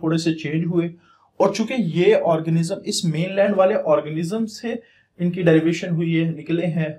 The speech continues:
या evolve हुए हैं, तो इस वजह से mainland के ऑर्गेनिज्म और इनके दरमियान कुछ कैरेक्टर similar भी हैं। तो उसने देखा कि आइलैंड्स पे पाई जाने वाली जो ज्यादातर स्पीशी हैं,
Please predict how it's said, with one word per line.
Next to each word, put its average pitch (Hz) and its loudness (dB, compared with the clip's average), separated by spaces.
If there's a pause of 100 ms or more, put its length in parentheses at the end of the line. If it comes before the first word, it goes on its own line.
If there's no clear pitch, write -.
(180)
या 139 0
evolve 151 4
हुए 160 -2
हैं, 156 -8 (240)
तो - -8
इस 175 -6
वजह 196 2
से 202 -2
mainland 175 0
के 185 -2
ऑर्गेनिज्म 139 -2
और 151 -4
इनके - -4
दरमियान 123 -2
कुछ 165 -4
कैरेक्टर 127 -4
similar 127 -2
भी - -10 (140)
हैं। 101 -10 (840)
तो 170 6 (380)
उसने 233 -2
देखा 180 0
कि 202 -8
आइलैंड्स 156 -4
पे 180 -8
पाई 139 -2
जाने 165 2
वाली 170 -2
जो 165 0
ज्यादातर 156 -4
स्पीशी 156 -12
हैं, 139 -8